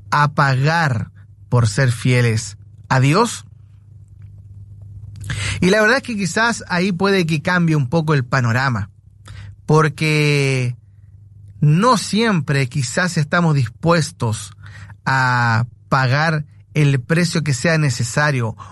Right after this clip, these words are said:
o a hacer lo que sea necesario. Pero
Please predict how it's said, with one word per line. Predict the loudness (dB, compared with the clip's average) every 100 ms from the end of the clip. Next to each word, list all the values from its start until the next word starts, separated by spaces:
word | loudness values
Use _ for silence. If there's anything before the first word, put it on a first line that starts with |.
| -2
o | 4 4
a | 4
hacer | 0 -4 -2 -2 -2 -6 -12 -20 -14 -2
lo | -2
que | 0
sea | -2 0 0
necesario. | 0 0 0 0 0 -4 -12 -4
Pero | 2 2 2